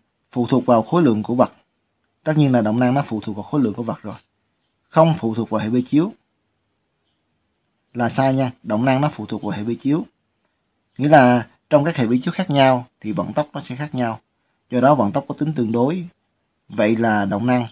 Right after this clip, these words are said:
nó cũng có tính tương đối, nghĩa là phụ thuộc vào hệ vi chiếu ha. Các em chọn đáp án B, nó phải phụ thuộc vào hệ vi chiếu mới đúng. Câu ba, thế năng trọng trường của vật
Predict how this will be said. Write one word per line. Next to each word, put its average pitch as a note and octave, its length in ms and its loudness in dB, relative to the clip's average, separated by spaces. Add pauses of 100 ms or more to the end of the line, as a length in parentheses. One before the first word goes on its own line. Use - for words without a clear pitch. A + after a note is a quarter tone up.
(120)
nó B2+ 120 -12
cũng C3+ 140 -10
có C3+ 60 -4
tính D3+ 200 -8
tương A2+ 200 -6
đối, B2+ 240 -2
nghĩa B2 120 -6
là A2+ 120 -8
phụ G#2+ 200 -12
thuộc F#2+ 140 -12
vào E2+ 100 -12
hệ F#2 60 -12
vi G#2+ 120 -8
chiếu C3 280 -6 (120)
ha. A2 220 -14 (800)
Các A2+ 100 -12
em G#2 120 -8
chọn F2 120 -8
đáp G2+ 80 -8 (300)
án B2 260 -10
B, A#2+ 40 2 (520)
nó A2+ 80 -16
phải A2+ 200 -14
phụ F#2+ 200 -6
thuộc - 240 -10
vào - 260 -6
hệ - 160 -16
vi - 120 -16
chiếu A#2 180 -12
mới A#2+ 120 -8
đúng. D3 180 -8 (1800)
Câu C3 120 -10
ba, B2 280 0 (500)
thế F3 120 0
năng D#3+ 160 6
trọng A#2 200 2
trường A#2 300 2
của B2+ 120 -2
vật B2+ 180 2